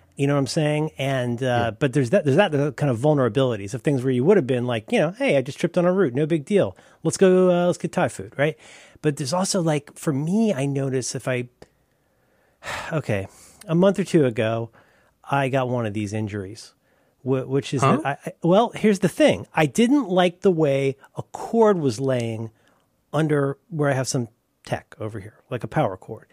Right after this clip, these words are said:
Speaker 1: I wanted to move it a little bit to make it slightly more aesthetic. So I bent over and I moved the cord, and then my back hurt for about five days after that.
Speaker 2: Oh, yeah.
Speaker 1: You know what I'm saying? Like,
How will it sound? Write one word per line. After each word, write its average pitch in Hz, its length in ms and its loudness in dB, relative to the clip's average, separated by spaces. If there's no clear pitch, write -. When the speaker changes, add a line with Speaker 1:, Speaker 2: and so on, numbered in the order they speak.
Speaker 1:
I 175 40 -2
wanted 226 220 4
to 247 80 2
move 285 320 6
it 185 60 6
a 160 40 4
little 147 260 2
bit 151 220 0
to 180 100 -2
make 175 220 2
it 160 80 -4
slightly 160 320 0
more 151 240 0
aesthetic. 165 580 0
So - 160 0
I 185 60 6
bent 220 280 4
over 214 320 4
and 139 80 2
I 160 80 2
moved 170 260 4
the 147 80 -4
cord, 156 480 2
and 170 100 2
then 240 100 6
my 202 100 4
back 170 380 0
hurt 113 340 -4
for - 180 0
about 143 420 0
five 120 360 -2
days 104 300 -4
after 98 300 -10
that. 101 240 -18
Speaker 2:
Oh, 196 400 4
yeah. 104 220 -2
Speaker 1:
You 98 40 -6
know 95 260 -8
what 247 120 6
I'm 262 80 4
saying? 233 480 4
Like, 196 220 4